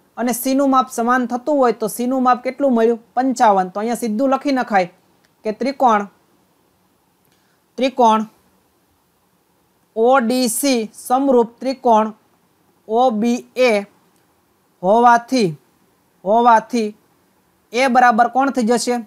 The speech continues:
સી. એટલે અહીંયા લખી શકાય કે ખૂણો એ બરાબર ખૂણો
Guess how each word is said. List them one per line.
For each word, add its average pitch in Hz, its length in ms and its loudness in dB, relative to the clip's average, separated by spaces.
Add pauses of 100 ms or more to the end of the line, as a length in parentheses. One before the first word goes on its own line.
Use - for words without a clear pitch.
(260)
સી. 233 240 0 (240)
એટલે 190 180 -12
અહીંયા 233 200 0
લખી 247 200 -6
શકાય 208 320 -2
કે 214 80 0 (480)
ખૂણો 254 220 2 (260)
એ - 20 2 (140)
બરાબર 226 400 4 (100)
ખૂણો 208 220 0